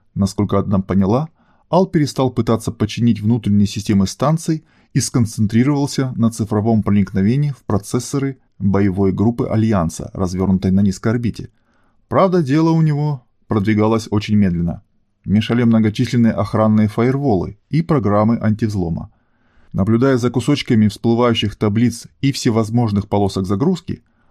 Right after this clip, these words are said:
она едва не пропустила подозрительное движение в центре станции. Свернув интерактивную проекцию, она на всю врубила визор, который тут же увеличил изображение в нужном месте. Девушка увидела, как на бронеколпаке центрального сегмента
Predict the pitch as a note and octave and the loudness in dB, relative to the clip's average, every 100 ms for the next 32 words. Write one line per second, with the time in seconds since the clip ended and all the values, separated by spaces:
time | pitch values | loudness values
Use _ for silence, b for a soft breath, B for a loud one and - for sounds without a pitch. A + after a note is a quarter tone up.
0 | _ - G#2+ A2+ A2 G#2+ A#2 A#2 A2+ A2+ | _ -2 2 4 2 2 2 2 0 -2
1 | A#2 A2 C#3+ C#3 C3 G#2 G#2+ G#2 B2 B2 | -4 -2 -2 -2 -2 -2 0 0 -2 -2
2 | B2 B2+ D3+ D3 G2 F2+ - - G2 G2+ | -2 -2 -2 0 0 -2 -8 -2 -2 -2
3 | G#2+ B2 F2 - D#2 - _ _ _ _ | -2 -2 -2 -6 -14 -18 _ _ _ _
4 | _ - D#3+ F3+ A#2+ F2+ - A2 G2 G2 | _ -6 0 2 2 -2 0 0 2 -2
5 | - G2 F#3 - G2 A#2 - D3 D3 - | 0 0 0 0 -2 -2 -4 -6 -6 -8
6 | - A2+ A2 G2+ C3+ A#2+ G#2 G2 G#2 F#2 | 0 2 2 0 0 0 0 2 0 0
7 | G#2+ C#3 D3+ b b b b - A2 A2 | -2 -2 -4 b b b b -6 0 0
8 | - D3+ B2+ B2+ A#2 A#2 A#2 A2+ G2 G#2 | 0 0 0 0 0 -2 -2 -2 0 0
9 | G2 G2+ A#2 A#2+ G#2+ G2+ A#2 B2 G2+ - | 0 2 2 2 2 2 0 0 0 -2
10 | - - _ _ _ _ G2 G2+ C3 C#3+ | -12 -16 _ _ _ _ -4 0 2 0
11 | - C#3+ C#3 C#3+ D3 - C3+ C#3 C3 A#2 | 0 0 2 0 -2 -2 -4 0 0 2
12 | B2+ A#2+ A#2 A2 A2+ G#2+ B2 G#2+ G#2 G#2+ | 2 2 2 0 -2 0 -2 0 -2 2
13 | G2+ F#2+ F#2 F#2+ F#2 G#2 A#2+ D3 | 2 2 0 0 2 2 0 -4